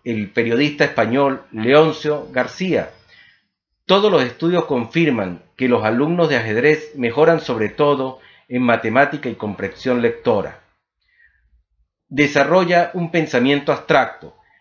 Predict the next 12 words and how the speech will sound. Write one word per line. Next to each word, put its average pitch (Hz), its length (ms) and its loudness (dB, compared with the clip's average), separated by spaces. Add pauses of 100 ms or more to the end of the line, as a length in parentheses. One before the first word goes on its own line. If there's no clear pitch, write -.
(180)
que 151 160 4
es 151 80 0
fundamental 151 800 0
para 131 220 0
ser - 220 -4
creativo 160 800 0
y 127 120 -2
original, 120 640 0 (320)
que 135 140 0
es 139 60 2
muy 165 340 0
importante 165 920 0